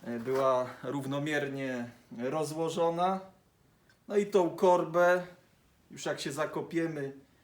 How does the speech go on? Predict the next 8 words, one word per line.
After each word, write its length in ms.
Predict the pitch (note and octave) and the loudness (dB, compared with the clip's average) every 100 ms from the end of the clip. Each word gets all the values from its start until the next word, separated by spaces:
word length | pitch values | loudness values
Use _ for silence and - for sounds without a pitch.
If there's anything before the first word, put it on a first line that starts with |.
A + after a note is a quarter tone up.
| _ _ | _ _
w 100 | A#2 | -16
błocie 480 | A#2 E3 F3+ F3 D3 | -2 2 2 2 -2
albo 200 | C3+ C#3 | -2 -2
wjedziemy 480 | C#3+ C#3 D3 C#3+ C3+ | -4 -6 -4 -4 -6
gdzieś 220 | C#3 B2+ | -8 -10
w 60 | |
głęboką 520 | B2 D3 C3+ C#3+ D3+ C3+ | -8 -8 -6 -6 -6 -6
koleinę, 640 | D#3 D#3 D#3+ F3+ F3 E3+ | -6 -4 -2 -2 -2 -2